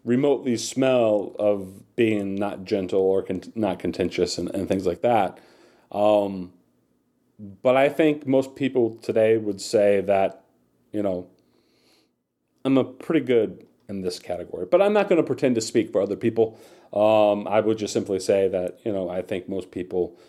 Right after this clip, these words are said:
I think most people, if they read First Timothy chapter three and then read me, uh,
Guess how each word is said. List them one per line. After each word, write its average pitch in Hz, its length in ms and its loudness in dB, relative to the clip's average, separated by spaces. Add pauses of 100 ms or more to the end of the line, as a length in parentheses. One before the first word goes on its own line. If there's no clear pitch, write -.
(240)
I 170 60 0
think 226 180 0
most 185 240 0
people, 190 280 2
if 185 100 0
they 147 140 4
read 143 320 0
First 147 380 -2
Timothy 143 340 0
chapter 143 420 -6
three 151 480 -2 (380)
and 110 220 -2
then 113 220 2
read 113 380 0
me, 139 480 -2 (680)
uh, 117 680 0